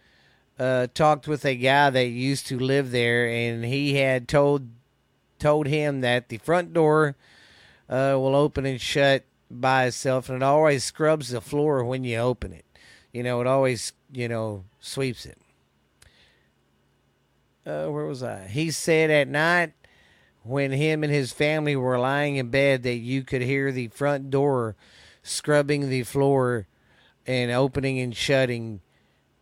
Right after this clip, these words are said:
And when he got up out of bed and ran in there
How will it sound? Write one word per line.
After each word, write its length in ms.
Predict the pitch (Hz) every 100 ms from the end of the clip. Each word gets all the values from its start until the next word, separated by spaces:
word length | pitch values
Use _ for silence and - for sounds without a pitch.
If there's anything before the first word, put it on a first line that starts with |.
| _ _ _ _
And 420 | 139 135 131 127 127
when 80 | 123
he 140 | 135
got 280 | 139 135 135
up 260 | 143 143 - _
out 160 | - 131
of 160 | 123 107
bed 380 | 135 139 131
and 240 | 120 117 117
ran 340 | 127 131 131
in 180 | 127 127
there 500 | 127 127 127 127 -